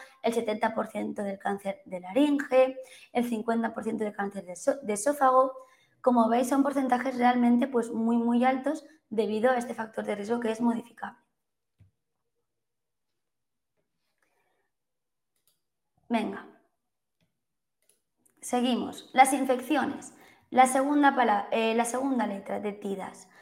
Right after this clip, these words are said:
Bueno, sabemos que hay diez agentes infecciosos que están, eh, clasificados como carcinógenos, es decir, que producen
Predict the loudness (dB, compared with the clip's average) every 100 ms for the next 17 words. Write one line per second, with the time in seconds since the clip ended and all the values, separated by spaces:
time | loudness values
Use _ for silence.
0 | -20 -20 _ -2 0 -2 0 2 2 2
1 | 2 2 4 4 4 0 0 0 0 -2
2 | -2 -2 -2 -4 -4 -4 -4 -8 -6 -4
3 | -6 -2 -2 0 -2 -2 -4 0 0 0
4 | -6 -16 -20 _ 2 4 2 -4 0 2
5 | 2 0 0 2 0 0 0 0 -2 -4
6 | -2 -4 -6 -10 -8 -6 -6 -6 -8